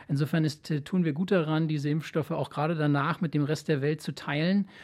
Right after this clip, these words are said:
um hier zu verhindern, dass wir dann in anderen Ländern, wo das Virus sich star-, stark verbreitet, äh, und hier geprüft wird, äh, Varianten, ähm, entwickeln, die dann wieder zurück zu uns kommen und die uns dann, äh, Probleme bereiten. Also ich glaube, in Deutschland haben wir das,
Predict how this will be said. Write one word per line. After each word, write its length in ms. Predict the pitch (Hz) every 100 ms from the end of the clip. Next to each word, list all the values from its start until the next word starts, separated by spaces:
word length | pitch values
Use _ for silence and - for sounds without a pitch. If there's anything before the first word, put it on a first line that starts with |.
| - -
um 160 | 165
hier 340 | 143 170 165 160
zu 120 | 180
verhindern, 540 | - 135 160 190 175
dass 220 | 160 147 160
wir 80 |
dann 160 | 147 151
in 80 | 156
anderen 240 | 156 190
Ländern, 320 | 165 165 165
wo 40 | 151
das 180 | 147 160
Virus 260 | 156 156
sich 140 | 156 -
star-, 240 | 143 143
stark 720 | 135 - - - 151 160 -
verbreitet, 680 | - 151 135 131 160 185 165 - - - - - -
äh, 160 | 147
und 180 | 165 143
hier 120 | 175
geprüft 500 | 147 - 160 170 -
wird, 280 | 160 147 -
äh, 180 | 165 139
Varianten, 760 | 139 143 147 185 180 151 147 156 -
ähm, 480 | 143 143 143 180 208 - _ _ _ -
entwickeln, 600 | 165 135 135 170 180 170
die 100 | 151
dann 200 | 151 151
wieder 160 | 151 151
zurück 280 | - 165 -
zu 80 | 165
uns 160 | 156
kommen 240 | - 156 156
und 140 | 139
die 80 | 156
uns 180 | 147 -
dann, 320 | 147 147 147
äh, 160 | 156
Probleme 420 | 139 - 139 151 143
bereiten. 420 | 131 127 127 -
Also 120 | 139
ich 60 | 139
glaube, 160 | 165
in 60 | 156
Deutschland 340 | 156 - 180
haben 140 | 156 160
wir 60 |
das, 220 | 160 147